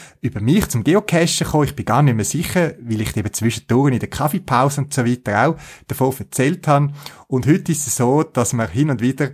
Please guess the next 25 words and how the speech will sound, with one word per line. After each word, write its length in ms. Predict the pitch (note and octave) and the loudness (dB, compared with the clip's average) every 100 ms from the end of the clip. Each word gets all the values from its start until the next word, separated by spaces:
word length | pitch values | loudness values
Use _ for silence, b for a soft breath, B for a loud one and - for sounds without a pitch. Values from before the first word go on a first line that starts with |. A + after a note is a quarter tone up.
| B B B | B B B
gehen, 240 | - A#2 G#2+ - | -4 -4 -4 -8
go 240 | F#2+ F2+ b b | -8 -8 b b
geocachen 840 | D3 G#3+ G#3+ F3 D#3+ D#3 - C#3 | 0 0 2 2 2 2 2 2
und 260 | - A2+ G#2+ | 2 -6 -4
tolle 240 | A2+ A#2 | -2 0
Erlebnisse 480 | A2 G2+ A#2 C3+ B2+ | 2 2 2 0 2
haben. 240 | A2 A#2 A#2 | 2 2 -2
Und 380 | - G#2+ G#2 F#2+ | -6 -6 -6 -4
neben 320 | G#2+ C3 D3 | 0 2 0
dieser 260 | C#3 A2 G2+ | 0 0 0
geschäftlichen 600 | G2 - D3 - G3+ F3+ | -4 0 0 0 -2 0
Beziehung 360 | E3+ - D#3 C3+ | -2 0 0 0
ist 140 | B2 | 0
auch 60 | G#2+ | -4
eine 40 | - | -4
private 480 | G#2+ A2+ D3+ F#3+ | -2 2 0 0
Beziehung 380 | F#3 F3+ - D3+ | -4 -2 0 2
entstanden, 600 | C#3+ C#3+ - A#2 - G2+ | 0 -2 0 2 2 -2
die 80 | G#2 | -2
ich 80 | F#2+ | -4
sehr 200 | - G2 | -4 -4
bereichernd 440 | G#2 C3 G3 F#3+ | 0 0 2 2
und 140 | C#3+ C#3+ | 2 2
schön 240 | A#2 B2+ | 0 2
finde 420 | C#3 A#2+ A#2+ A#2 | 0 0 2 0